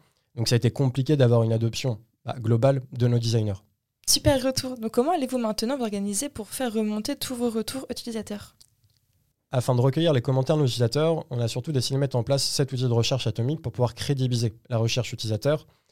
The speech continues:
Speaker 1: centraliser et capitaliser sur nos connaissances, replacer l'utilisateur au centre de cette conception et surtout structurer les pratiques de recherche. Pour nous aider à nous organiser, on a appliqué cette méthode de la recherche atomique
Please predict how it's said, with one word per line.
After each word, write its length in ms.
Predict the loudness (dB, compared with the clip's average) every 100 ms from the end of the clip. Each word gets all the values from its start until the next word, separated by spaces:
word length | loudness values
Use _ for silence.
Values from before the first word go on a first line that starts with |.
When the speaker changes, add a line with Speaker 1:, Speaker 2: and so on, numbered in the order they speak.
| _ _
Speaker 1:
centraliser 640 | 0 2 4 4 4 4 4
et 100 | 2
capitaliser 720 | 2 0 0 0 0 0 -4 -6
sur 160 | -2
nos 80 | 0
connaissances, 480 | 0 0 0 -2 -4 _ _ _ _ -2
replacer 480 | 0 2 2 2
l'utilisateur 520 | 0 2 2 4 2 2
au 60 |
centre 220 | 0 -2 -2
de 40 |
cette 180 | -2 -2
conception 520 | -2 -2 -2 -4 -4 -8
et 80 | -6
surtout 260 | -6 -6 -6
structurer 640 | -4 -4 -2 0 0 -2 -4
les 140 | -2
pratiques 280 | 0 -2 0
de 80 | 2
recherche. 400 | 2 -2 -8 -18 _ _ _ _ _ _ _ _ _
Pour 100 | 2
nous 160 | 4 4
aider 140 | 4
à 40 |
nous 140 | 4 4
organiser, 560 | 4 4 4 2 0 -4 _ _ _ _ _
on 140 | 2
a 40 |
appliqué 400 | 4 2 0 0
cette 220 | 0 0 2
méthode 280 | 2 2
de 80 | 4
la 80 | 4
recherche 300 | 4 2 0
atomique 400 | 0 0 0 -6